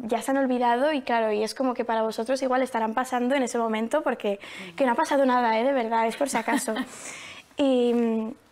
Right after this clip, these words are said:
y eso, y, que, y es que y no pasa nada, o sea, y, y da igual, y en realidad todo, nada es importante. <laughs> Y como esto, o sea, el hecho de estar aquí, joder, es una experiencia increíble, pero también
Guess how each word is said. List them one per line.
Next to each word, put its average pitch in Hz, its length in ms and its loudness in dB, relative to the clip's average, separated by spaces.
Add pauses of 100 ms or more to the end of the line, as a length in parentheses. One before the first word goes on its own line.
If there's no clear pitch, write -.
(180)
y 247 140 2
eso, 233 260 2
y, 220 160 0
que, - 160 -6
y 214 140 0
es 208 120 -2
que 254 120 -4
y 233 160 0
no 214 80 -2
pasa 240 260 -4
nada, 208 300 -4
o 196 40 -10
sea, 202 240 -8
y, 196 120 -6 (320)
y 214 100 0
da 208 140 0
igual, 208 400 -4
y 202 80 -8
en 208 100 -10
realidad 208 500 -8
todo, 233 380 -4 (760)
nada 247 180 2
es 247 160 -6
importante. 208 640 -10 (580)
<laughs> - 640 -16
Y 247 140 -2
como 233 240 0
esto, 240 260 -4
o 220 60 -4
sea, 226 160 -2
el 220 80 0
hecho 254 160 -2
de - 40 4
estar 240 200 -2
aquí, 233 300 -4
joder, 220 200 -4
es - 120 -12
una 240 100 -2
experiencia 226 420 -4
increíble, 226 480 -2
pero 220 240 -2
también 208 560 -2